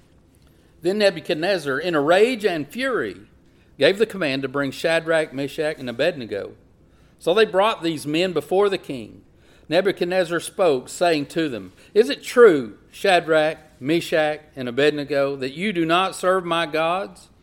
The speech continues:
or worship the gold image which I've set up?" Now, if you're ready, at the time, you hear the sound of the horn, the flute, the harp, lyre, and psaltery in symphony with all kinds of music, and you fall down and worship the image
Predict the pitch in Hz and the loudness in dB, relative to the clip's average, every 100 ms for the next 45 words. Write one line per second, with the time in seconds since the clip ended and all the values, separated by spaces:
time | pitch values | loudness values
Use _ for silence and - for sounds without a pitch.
0 | _ 104 107 156 - 190 180 180 196 185 | _ -8 0 0 0 -4 0 4 4 4
1 | 190 208 220 156 147 165 165 147 175 165 | 0 -2 -4 -6 -4 -4 -4 -4 -4 -4
2 | 180 202 - _ _ _ _ _ _ _ | -6 -8 -18 _ _ _ _ _ _ _
3 | - 131 151 190 190 175 196 190 151 147 | -6 -2 0 4 4 6 6 4 -2 -6
4 | 135 _ 127 131 - 160 - 214 185 139 | -16 _ -8 -6 -6 -8 -2 0 0 0
5 | 135 175 220 190 226 170 156 - 202 202 | -2 -4 -4 0 0 0 -2 -4 -4 -4
6 | 190 151 143 214 208 202 208 156 - 196 | -4 -4 -4 0 0 0 -2 -6 -6 2
7 | 202 208 - - - - 143 180 180 185 | 4 2 -2 -20 -8 0 0 6 4 4
8 | 175 175 180 190 151 135 196 180 175 190 | 0 2 2 0 -2 -4 0 0 0 -6
9 | 180 160 160 147 - 226 208 147 139 151 | -8 -2 -2 -2 -4 -4 -4 -4 0 2
10 | 170 202 196 202 202 180 180 220 196 147 | 4 4 2 -2 -2 -4 -4 -4 -4 -6
11 | 143 143 139 143 - 196 254 262 233 220 | -6 -8 -6 -6 0 6 6 6 4 0
12 | 185 165 156 196 202 202 - 175 151 135 | 0 0 0 2 0 -4 -6 -6 -4 -6
13 | 131 | -10